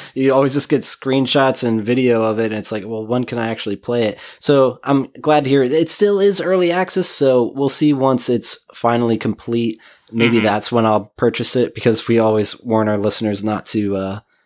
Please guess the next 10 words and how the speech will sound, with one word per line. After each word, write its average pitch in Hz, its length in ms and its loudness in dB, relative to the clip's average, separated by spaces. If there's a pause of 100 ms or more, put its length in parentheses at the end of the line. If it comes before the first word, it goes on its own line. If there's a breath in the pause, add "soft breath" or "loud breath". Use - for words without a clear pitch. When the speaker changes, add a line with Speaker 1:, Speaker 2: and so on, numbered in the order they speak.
(140)
Speaker 1:
buy 110 160 2
a 107 80 0
game 110 260 0
in 107 80 0
early 107 260 -2
access. 104 540 -6 (380 soft breath)
But 147 80 2
yeah, 139 160 4
that 160 160 2
is 156 240 0